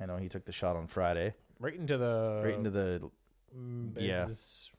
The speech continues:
Speaker 1: the areas.
Speaker 2: the areas,
Speaker 1: Lower
Speaker 2: the
Speaker 1: body
Speaker 2: man
Speaker 1: injury.
Speaker 2: parts.
Speaker 1: Uh, Press Lounsbury is off, obviously out with a
Speaker 2: Yeah.
Speaker 1: wrist injury for the year. Um, Mueller should be back. Mercier will have to see.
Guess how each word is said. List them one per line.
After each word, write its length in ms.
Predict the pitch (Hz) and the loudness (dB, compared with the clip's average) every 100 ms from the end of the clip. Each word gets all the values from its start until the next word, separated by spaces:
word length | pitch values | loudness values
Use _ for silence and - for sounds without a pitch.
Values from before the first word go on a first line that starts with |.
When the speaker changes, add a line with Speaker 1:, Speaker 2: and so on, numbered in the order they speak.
| _ 95 | _ -4
Speaker 1:
the 120 | 85 | 0
areas. 460 | 98 98 107 110 | 4 6 6 4
Speaker 2:
the 160 | - - | -2 -8
areas, 580 | 117 127 131 113 - - | -6 -4 -2 -4 -6 -8
Speaker 1:
Lower 280 | 104 104 107 | 2 8 10
Speaker 2:
the 40 | 98 | 10
Speaker 1:
body 200 | 101 104 | 10 10
Speaker 2:
man 60 | 107 | 8
Speaker 1:
injury. 260 | 107 123 | 8 6
Speaker 2:
parts. 360 | 131 - - - | 6 0 -12 -4
Speaker 1:
Uh, 260 | - 92 90 | 2 4 4
Press 280 | - 113 - | 6 6 8
Lounsbury 400 | 104 107 104 104 | 6 6 8 8
is 100 | 98 | 10
off, 300 | 98 92 - | 8 8 4
obviously 460 | 101 98 95 101 92 | 6 6 6 4 6
out 160 | 92 | 6
with 120 | 92 90 | 4 4
a 20 | |
Speaker 2:
Yeah. 40 | |
Speaker 1:
wrist 200 | 95 - | 2 2
injury 240 | 101 98 98 | 2 2 2
for 140 | - | 0
the 100 | 95 | 0
year. 320 | 95 98 104 - - - - | 4 4 4 0 -16 -20 -2
Um, 640 | - 87 85 80 82 82 80 - | 4 6 6 4 2 -2 -6 -6
Mueller 300 | 98 110 113 | 4 8 8
should 220 | 107 117 107 | 6 4 4
be 100 | 101 | 6
back. 460 | 98 98 95 - - - - - | 10 10 8 2 -16 -20 -18 2
Mercier 400 | 104 110 - 107 | 6 6 8 8
will 100 | 98 | 10
have 180 | 98 92 | 8 6
to 60 | - | 2
see. 480 | - 110 107 107 | 2 4 4 4